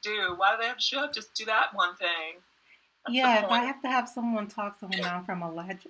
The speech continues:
Speaker 2: I'm gonna have the nicest person on the team go do that, <laughs> to be honest.
Speaker 1: <laughs> Uh, 'cause, you know, if it was the other way around, Jason would be like, "Go kill yourself." <laughs>
Speaker 2: And if I need some, someone to do some magical jump in your head type shit,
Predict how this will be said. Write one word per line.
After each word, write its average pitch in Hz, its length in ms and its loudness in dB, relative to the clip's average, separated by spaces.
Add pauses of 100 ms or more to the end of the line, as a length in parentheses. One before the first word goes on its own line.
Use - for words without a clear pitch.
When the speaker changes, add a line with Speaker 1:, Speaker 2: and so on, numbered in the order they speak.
Speaker 2:
I'm 190 100 -8
gonna 202 180 -4
have 196 240 -4
the 185 100 0
nicest 185 580 -2
person 202 360 0
on 175 120 -6
the 170 80 -12
team 175 240 -6
go 170 80 -8
do 220 200 -10
that, - 300 -6
<laughs> - 40 -20
to - 720 -2
be 220 120 4
honest. 190 460 6
Speaker 1:
<laughs> - 40 -20 (800)
Uh, 226 200 6 (160)
'cause, 240 180 0
you 240 80 2
know, 247 140 8
if 254 100 4
it 233 40 0
was 220 140 0
the 208 60 6
other 208 140 8
way 202 80 2
around, 185 380 4
Jason 185 220 -6
would 180 80 -18
be 180 80 -16
like, 165 120 -6
"Go 170 120 -6
kill - 180 -8
yourself." - 520 0
<laughs> - 40 -10
Speaker 2:
And 220 320 -4
if 233 180 -4
I 208 120 4
need 214 340 -6
some, 190 500 -6
someone 190 520 -6
to 202 120 -14
do 185 220 -10
some 180 440 -6 (380)
magical 185 920 -4
jump 185 320 -6
in 185 120 -4
your 170 140 -4
head 175 260 -6 (360)
type 165 280 -12
shit, 233 160 -14